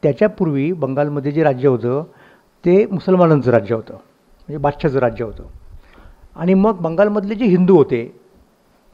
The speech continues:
मुसलमानांची संख्या बंगालमध्ये बऱ्यापैकी आहे, म्हणजे काही कमी नव्हती, विशेषतः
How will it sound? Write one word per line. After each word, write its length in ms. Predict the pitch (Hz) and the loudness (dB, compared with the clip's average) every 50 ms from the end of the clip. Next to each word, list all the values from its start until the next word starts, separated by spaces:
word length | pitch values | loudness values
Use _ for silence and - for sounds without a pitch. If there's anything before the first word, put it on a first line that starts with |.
| - - - _ - - - _ - _ _ _ _ _ _ - | -20 -20 -20 _ -20 -20 -20 _ -20 _ _ _ _ _ _ -14
मुसलमानांची 520 | 139 123 - - 160 165 170 170 160 175 | -14 -10 -6 -4 -2 -2 -2 -2 -2 -2
संख्या 280 | - 165 151 139 180 175 | -4 -4 -2 0 0 0
बंगालमध्ये 420 | 170 165 180 185 185 190 185 208 | 0 0 -2 -2 -2 -2 -4 -2
बऱ्यापैकी 460 | 180 208 240 247 185 202 185 143 160 | 0 2 2 4 4 2 0 0 0
आहे, 100 | 151 131 | 0 0
म्हणजे 180 | 123 123 120 123 | -2 -4 -6 -4
काही 160 | - 147 139 | -4 -4 -4
कमी 220 | - - 147 160 | -4 -4 -4 -2
नव्हती, 220 | 156 143 131 131 127 | -2 -2 -2 -2 -4
विशेषतः 380 | 120 127 131 - - 143 143 | -6 -8 -10 -8 -6 -6 -6